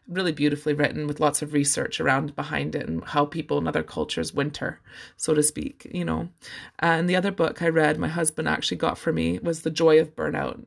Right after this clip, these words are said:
which, uh, by Dina Gluberman, which again, it's in the, um, blog. It is, um,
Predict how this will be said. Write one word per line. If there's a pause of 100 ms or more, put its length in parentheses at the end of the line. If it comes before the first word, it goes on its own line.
(120)
which, (260)
uh,
by
Dina
Gluberman,
which
again, (100)
it's
in
the, (300)
um,
blog. (760)
It
is, (120)
um,